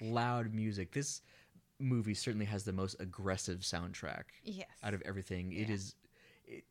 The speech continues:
Speaker 1: it drowns out what people are saying. It is, it punches you in the face a lot.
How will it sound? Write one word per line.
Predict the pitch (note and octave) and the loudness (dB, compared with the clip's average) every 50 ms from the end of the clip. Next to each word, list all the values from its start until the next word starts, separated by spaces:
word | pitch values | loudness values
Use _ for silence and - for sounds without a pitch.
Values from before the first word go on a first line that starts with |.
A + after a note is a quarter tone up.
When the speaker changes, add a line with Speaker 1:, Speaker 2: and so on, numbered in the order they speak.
| _ _ _ - - - _ | _ _ _ -20 -20 -8 _
Speaker 1:
it | - E3 D#3+ C3 | -2 -2 0 0
drowns | A#2 A#2+ A#2 C3 A#2+ B2 B2 A#2+ A2+ A2+ | 0 4 6 6 6 6 6 4 4 4
out | G#2 G2+ F2+ | 4 4 2
what | G#2 G2 | 0 0
people | - - A2 G2 G2 | 0 -2 -2 0 -2
are | F2+ F2 | -2 -2
saying. | - - - G2+ F#2 F#2 F2+ F2 G2 F#2+ G2 G2 A2+ - - | -2 0 2 2 2 2 0 -2 -2 -4 -4 -4 -6 -8 -2
It | - A#2+ | 0 2
is, | A#2+ A2+ G#2 G2+ G2+ A2 A2+ A2+ A2 A#2 - _ _ _ _ _ _ _ _ _ - C#3 C3+ C3 C3+ - - - - | 4 4 2 0 -2 -4 -6 -6 -6 -8 -12 _ _ _ _ _ _ _ _ _ -18 -16 -14 -14 -16 -18 -14 0 2
it | D3 D3+ A2+ - C#3 | 4 4 4 2 0
punches | - - D#3 C#3 B2 B2 A#2+ | 2 2 4 4 4 4 2
you | A#2 A#2 | 4 4
in | A2+ G2+ | 2 2
the | F#2+ | 2
face | - - G#2+ F#2 F2 - | 2 2 2 2 2 0
a | F#2+ | 0
lot. | F#2 F2+ F2+ F2+ F#2 - | 0 2 2 2 0 -2